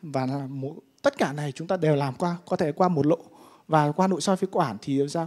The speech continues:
Cái, cái chúng ta sẽ di động, à, à, xoay trước nhiều hơn, à, xoay dễ dàng hơn, nhưng mà mảnh bệnh, bệnh phẩm đôi khi nó nhỏ hơn. Đây là cái sự, ờ,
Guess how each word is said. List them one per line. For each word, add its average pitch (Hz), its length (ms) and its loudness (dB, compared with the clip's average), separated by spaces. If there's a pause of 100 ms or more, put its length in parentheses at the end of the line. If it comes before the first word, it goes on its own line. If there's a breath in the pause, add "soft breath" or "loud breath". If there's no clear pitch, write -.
(400 loud breath)
Cái, 156 440 2
cái 190 100 -2
chúng 160 140 0
ta 185 100 2
sẽ 208 240 -4
di 185 240 0
động, 170 360 0
à, 135 200 0 (380 loud breath)
à, 139 180 -4
xoay 190 360 4
trước 262 160 -2 (460)
nhiều 156 280 6
hơn, 180 260 2
à, 143 180 -4
xoay 175 300 0
dễ 196 100 6
dàng 160 280 -2
hơn, 190 220 4 (360 loud breath)
nhưng 202 140 2
mà 185 100 2
mảnh 135 260 -2
bệnh, 131 240 -4
bệnh 185 180 -2
phẩm 117 280 0
đôi 160 80 4
khi 185 140 0
nó 165 80 -2
nhỏ 151 260 -4
hơn. 165 180 -2 (3250 soft breath)
Đây 202 140 6
là 156 520 2
cái 147 280 -2
sự, 196 380 -6
ờ, 143 200 -2